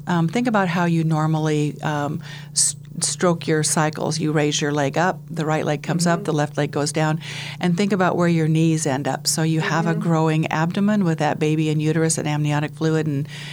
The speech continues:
Speaker 1: everything else inside. So now when you try to get your knees raised up, uh, to begin your next stroke, um, you're not going to be able to complete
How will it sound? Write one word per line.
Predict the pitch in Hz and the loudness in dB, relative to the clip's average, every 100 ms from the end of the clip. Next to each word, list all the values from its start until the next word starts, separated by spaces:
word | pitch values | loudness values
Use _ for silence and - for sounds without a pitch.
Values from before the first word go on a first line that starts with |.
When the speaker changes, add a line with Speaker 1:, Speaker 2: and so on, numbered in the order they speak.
| - | -4
Speaker 1:
everything | - 180 175 170 | 0 2 2 2
else | 170 165 | 2 0
inside. | 170 170 165 165 - | 0 2 2 0 0
So | 156 | 0
now | 156 156 165 160 | 2 2 2 2
when | 156 160 | 2 2
you | 160 | 0
try | - 156 | 0 0
to | 160 170 | 0 0
get | 165 | 0
your | - 156 | 0 0
knees | 160 202 226 180 151 - | 2 2 2 0 -2 -4
raised | 170 143 147 - | -2 0 0 0
up, | 139 175 - - - - - | 0 -2 -6 -12 -12 -12 -8
uh, | - 151 147 147 | -2 -2 -2 -4
to | - | -4
begin | 170 170 165 160 | 0 2 2 2
your | 156 | 2
next | 151 147 147 | 2 0 0
stroke, | - - 202 170 151 - - - - | -2 0 0 0 -2 -10 -14 -10 -2
um, | 165 156 151 151 | 0 2 0 0
you're | 175 175 | 0 2
not | 170 - | 2 0
going | 170 170 | 0 2
to | 165 | 2
be | 165 - | 0 2
able | 165 165 160 | 2 2 0
to | - 156 | 0 -2
complete | - 160 147 - 208 190 - | -2 -4 -4 -2 0 0 0